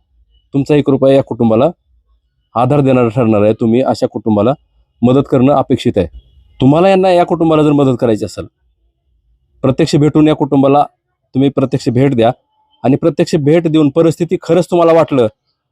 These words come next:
तर या तुम्हाला नक्कीच, तुम्ही या म-, कुटुंबाला मदत करणार. आणि तुम्ही नक्की एकदा कुटुंबाला अशा परिस्थितीवरून, अ,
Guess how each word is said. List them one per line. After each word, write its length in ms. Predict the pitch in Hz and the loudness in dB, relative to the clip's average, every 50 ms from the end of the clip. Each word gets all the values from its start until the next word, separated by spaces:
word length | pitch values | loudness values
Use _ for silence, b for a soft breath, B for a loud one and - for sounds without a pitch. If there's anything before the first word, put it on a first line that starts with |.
| _ _ _ _ | _ _ _ _
तर 80 | 151 156 | 0 0
या 80 | 165 | 0
तुम्हाला 460 | 165 180 165 165 160 160 160 165 160 147 - - | 0 0 0 0 2 2 2 2 0 0 -2 -4
नक्कीच, 320 | 143 160 - - 190 - - | -4 -4 -2 -4 -6 -6 -2
तुम्ही 160 | 170 165 165 | -2 0 0
या 60 | 160 | 0
म-, 460 | 160 156 143 - _ 127 127 127 127 | 0 -2 -4 -6 _ -4 -2 -2 -2
कुटुंबाला 380 | 120 - 143 - 139 135 135 135 | -2 -4 -4 -2 0 0 2 2
मदत 220 | 127 131 131 135 - - | 2 2 0 -2 -2 -2
करणार. 220 | 120 117 123 131 131 - _ _ _ _ _ | -2 0 0 -2 -4 -8 _ _ _ _ _
आणि 120 | 123 135 135 | -2 -2 0
तुम्ही 180 | - 156 156 160 | 2 2 2 2
नक्की 240 | 160 156 - - 165 | 2 0 0 0 0
एकदा 240 | 165 160 151 160 160 | 0 0 0 -2 -2
कुटुंबाला 440 | - 165 143 - 147 139 143 143 | -4 -4 -4 -2 0 0 2 0
अशा 180 | 135 131 135 147 | 0 0 0 -2
परिस्थितीवरून, 800 | 143 - 147 139 127 - 135 117 - 131 127 127 135 139 - - | -2 -2 -2 -2 -2 -4 -6 -4 -2 -2 0 0 -2 -2 -4 -4
अ, 200 | - 127 123 120 | -2 0 0 0